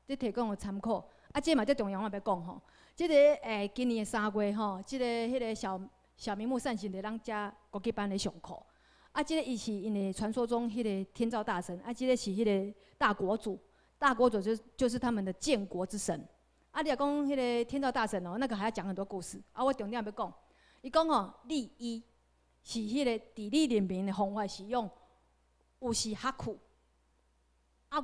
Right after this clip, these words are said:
我天，天照大神，我是用迄个希腊字。请问，这有啥无共款来？什么叫做那个希腊字通，通治？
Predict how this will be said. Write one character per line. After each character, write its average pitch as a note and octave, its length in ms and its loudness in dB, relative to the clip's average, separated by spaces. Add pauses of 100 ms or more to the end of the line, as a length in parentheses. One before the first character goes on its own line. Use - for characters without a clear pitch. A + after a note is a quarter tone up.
我 D4 280 4 (280)
天， A#3+ 280 -2
天 C4 220 -4
照 C4 100 0
大 A#3+ 200 0
神， G3 260 -8 (360)
我 C#4+ 100 4
是 A#3+ 160 0
用 G3+ 260 -4
迄 B3 120 0
个 G#3+ 220 2
希 - 240 -2
腊 A3+ 160 2
字。 - 220 -12 (380)
请 D4+ 240 0
问， A#3 240 -4 (280)
这 D4+ 120 -4
有 B3 100 -2
啥 A#3 200 -2
无 G3 160 0
共 F3+ 180 -14
款 F#3+ 240 -6
来？ F3 200 -10 (1040)
什 D#4 120 0
么 C#4+ 180 4
叫 E4 120 4
做 A#3 520 6 (420)
那 D4+ 100 -10
个 B3+ 360 2
希 - 180 -4
腊 D4 160 4
字 - 220 -12
通， A3+ 260 -4 (160)
通 B3 180 -2
治？ G3 200 -6